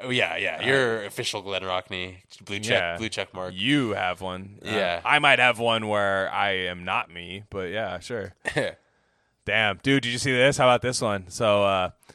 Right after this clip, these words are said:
Speaker 2: the Clippers owner, Steve Ballmer, has reached an agreement to purchase the Forum in Inglewood. That's where the Lakers played, uh, up until the Staples Center. Uh,
Speaker 1: Yeah.
Speaker 2: it's been sitting there, like, idly. I think they hold, like, conventions there and stuff.
Speaker 1: Yeah.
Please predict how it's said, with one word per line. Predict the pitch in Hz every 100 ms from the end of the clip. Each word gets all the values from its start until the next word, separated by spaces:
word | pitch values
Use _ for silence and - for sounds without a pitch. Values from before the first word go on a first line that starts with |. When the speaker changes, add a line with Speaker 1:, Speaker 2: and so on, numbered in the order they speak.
| _ _ -
Speaker 2:
the | 110
Clippers | - 139 160 131 120
owner, | 127 139 107
Steve | - 123 120
Ballmer, | 113 110 127 113 95
has | 95 101
reached | 98 107 -
an |
agreement | 107 95 110 107 92
to | 101
purchase | - 110 110 101
the | 101
Forum | - 117 120 107 92
in | 90
Inglewood. | 98 104 92 87 87
That's | 92 -
where | 104
the | 90 87
Lakers | 92 95 92 -
played, | 101 90 87
uh, | - 92 87 90
up | 98 101
until | - 101
the | 90
Staples | - 104 - 92
Center. | 101 90 90 - - - _ _
Uh, | 101 95 87 90
Speaker 1:
Yeah. | 95
Speaker 2:
it's | 85
been | 143 147
sitting | 139 127 117
there, | 110
like, | 101 95 -
idly. | 98 98 95 87
I |
think | 90 104
they |
hold, | 92 98
like, | 92
conventions | - 92 90 92 107 95
there | 101 104
and | 98
stuff. | 92 113
Speaker 1:
Yeah. | 85